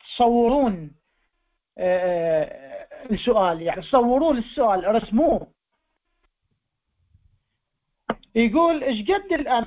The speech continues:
إف؟ هنا بالسؤال يقول إيش قد ال إم إف؟ خل أغير لون هذا.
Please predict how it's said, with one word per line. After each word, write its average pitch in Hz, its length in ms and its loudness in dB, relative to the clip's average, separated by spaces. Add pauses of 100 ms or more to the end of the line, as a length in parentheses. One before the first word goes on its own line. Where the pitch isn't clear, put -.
إف؟ 175 220 -2 (1300)
هنا 254 200 2
بالسؤال 202 540 0
يقول 254 340 -2
إيش 214 240 -4
قد 269 200 0
ال 240 140 -2
إم 180 140 0
إف؟ 156 280 -12 (260)
خل 185 180 -8
أغير 170 360 -2
لون 160 280 -6
هذا. 160 480 -8